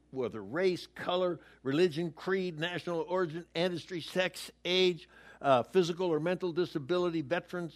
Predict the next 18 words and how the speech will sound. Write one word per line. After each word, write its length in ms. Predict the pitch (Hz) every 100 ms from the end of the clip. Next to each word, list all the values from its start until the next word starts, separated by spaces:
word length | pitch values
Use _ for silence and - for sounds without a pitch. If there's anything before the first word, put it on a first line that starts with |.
| -
status, 600 | - 165 175 175 160 - _ _ _ _ -
genetic 540 | 151 156 170 170 -
information. 680 | 165 156 160 143 151 131 147
Interesting 500 | 175 156 131 - 117
that 140 | 110 110
they 80 |
had 160 | 127 127
that 100 | 131
in 60 | 107
sixty-four, 760 | 151 - 120 101 - 151 113 - - - _
uh, 200 | 143 131 143
or 140 | 147
citizenship. 680 | 135 175 170 - 113 - 104
We 80 | 143
can't, 300 | - 156 143 _ _ _ - - -
we 80 | 127
can't 260 | 151 143
discriminate 640 | - - 196 196 143 95